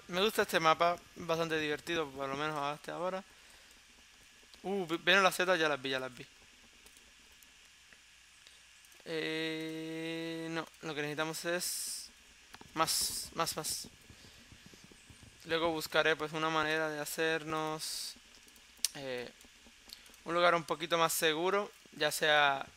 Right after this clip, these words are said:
en el, o sea, en el avión. Buscaremos una cabina o algo así, algún lugar que se vea bonito. Nos haremos una basecita ahí pequeña. Ahí veo hierro, ahí veo, eh, los hongos que usaremos para el cuenco,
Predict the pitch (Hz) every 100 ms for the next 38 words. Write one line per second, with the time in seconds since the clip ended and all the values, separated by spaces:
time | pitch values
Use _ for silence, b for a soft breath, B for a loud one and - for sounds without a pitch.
0 | - 156 139 131 156 - 143 135 143 175
1 | 202 - - - 170 170 170 - 180 170
2 | 156 156 190 180 165 160 160 165 180 B
3 | B B B - 160 147 160 165 156 147
4 | 147 - - - 156 151 143 147 139 156
5 | 175 240 - B B B B - 165 143
6 | 143 151 156 156 147 139 139 147 - 175
7 | 165 160 165 156 156 156 170 165 151 151
8 | 151 147 143 139 - - 156 170 165 151
9 | 160 151 139 139 139 135 131 - B B
10 | B B B B - - 143 127 135 139
11 | 139 - - - - 170 170 151 147 -
12 | - 151 143 147 143 147 139 139 135 131
13 | - 175 170 147 160